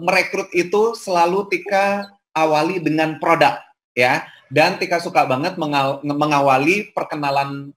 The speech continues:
produk, ya, untuk pelanggannya Tika, itu melalui produk skincare, teman-teman, ya. Karena dari sini kita bisa mem-, memperkenalkan perusahaan Oriflame,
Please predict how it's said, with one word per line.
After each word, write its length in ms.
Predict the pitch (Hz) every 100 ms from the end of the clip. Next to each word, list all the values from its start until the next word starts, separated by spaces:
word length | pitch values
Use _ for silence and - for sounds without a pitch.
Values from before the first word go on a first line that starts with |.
| _
produk, 380 | 160 151 160 175
ya, 160 | 151 151
untuk 240 | 135 135 -
pelanggannya 460 | 143 135 131 131
Tika, 400 | 139 135 175 208 - _ 160
itu 180 | 165 196
melalui 640 | 185 160 143 147 170 180
produk 260 | 160 143 147
skincare, 640 | - - 151 147 151 139
teman-teman, 560 | 131 120 120 110 98 - _
ya. 320 | - 135 165 - - -
Karena 320 | 180 214 226
dari 180 | 180 165 170
sini 160 | 202
kita 160 | 202 -
bisa 300 | 156 160 185
mem-, 320 | 175 165 165 - _
memperkenalkan 880 | 185 185 196 185 180 180 196 202 - _ _
perusahaan 400 | 185 180 185 160
Oriflame, 880 | 165 151 147 175 190 _ 208 247